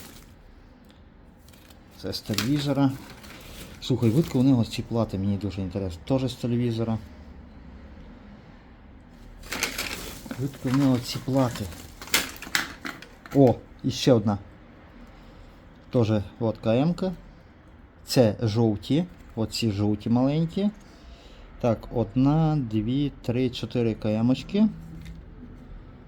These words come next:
А що за транзистори? Два Т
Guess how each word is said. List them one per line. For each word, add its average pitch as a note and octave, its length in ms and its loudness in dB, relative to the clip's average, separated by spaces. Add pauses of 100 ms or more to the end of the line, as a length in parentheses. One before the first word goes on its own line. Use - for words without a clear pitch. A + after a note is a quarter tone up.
(800)
А A2 80 -2
що A#2+ 200 -2
за A2 120 0
транзистори? A2+ 880 2 (360)
Два A#2 600 4
Т C3 420 4